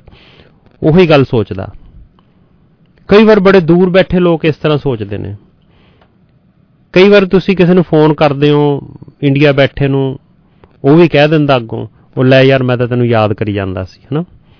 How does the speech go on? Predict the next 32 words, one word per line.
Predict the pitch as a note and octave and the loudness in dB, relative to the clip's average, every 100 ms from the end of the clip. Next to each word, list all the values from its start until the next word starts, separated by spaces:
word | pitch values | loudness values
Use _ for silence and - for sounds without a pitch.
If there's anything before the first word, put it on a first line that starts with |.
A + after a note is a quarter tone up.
| _ _ - | _ _ -4
ਇਸ | E3 | -2
ਤਰ੍ਹਾਂ | - F#3 | 0 0
ਹੋ | D#3 D3 | 2 2
ਜਾਂਦਾ | C#3+ B2 A2+ | 0 -2 -4
ਜੀ, | G#2+ A2 - | -6 -16 -6
ਕੋਇਨਸੀਡੈਂਸ | D3+ D3+ C3+ C3+ C3+ A#2+ | 0 0 0 -2 -4 -4
ਕਹਿੰਦੇ | - A2 A#2 A#2 | -8 -8 -8 -2
ਆ | |
ਨਾ। | F3+ - - - - - - - _ | -2 -2 -14 -20 -20 -20 -20 -20 _
ਇਹਦੇ | - D3 | -4 -2
ਪਿੱਛੇ | C#3 - C3+ | -2 -2 -2
ਕੋਈ | C#3 | -2
ਗੈਬੀ | B2 A#2+ C3 | -2 -2 -2
ਸ਼ਕਤੀ | B2+ - B2+ | 0 -2 -2
ਨਹੀਂ | A#2+ | -4
ਹੁੰਦੀ, | C#3 A#2+ G2+ F#2+ - - - - - - - | -4 -6 -8 -12 -14 -8 -6 -6 -6 -6 -2
ਨਾ | B2 B2+ | 0 2
ਹੀ | B2+ | 2
ਛਿੱਕ | C#3 - | -2 -4
ਵੱਜਣਾ | D3 C3+ C3+ | -4 -2 -2
ਇਹਦੇ | C3+ | -2
ਪਿੱਛੇ | C3+ A#2 B2+ | -4 -4 -6
ਕਾਰਨ | A#2+ A2 A2+ | -4 -4 -6
ਹੁੰਦਾ, | G#2+ G#2 G2 F#2+ _ _ - | -8 -10 -12 -16 _ _ -4
ਪਰ | |
ਇੰਨਾ | D#3+ F3+ E3+ C#3+ | 0 0 0 0
ਵੀ | D#3+ | -2
ਕੋਇਨਸੀਡੈਂਸ | D3+ C#3+ C3+ B2 C3 B2 B2 | 0 -2 -2 -4 -8 -6 -6
ਹੁੰਦਾ | A2+ A#2 | -6 -6
ਜ਼ਰੂਰ | G#2+ G2+ F#2+ | -8 -10 -10
ਆ। | G#2 - - - - - - | -10 -12 -20 -20 -20 -20 -12
ਤੇ | - B2 A2+ G2+ G2 | -4 -2 0 -2 -6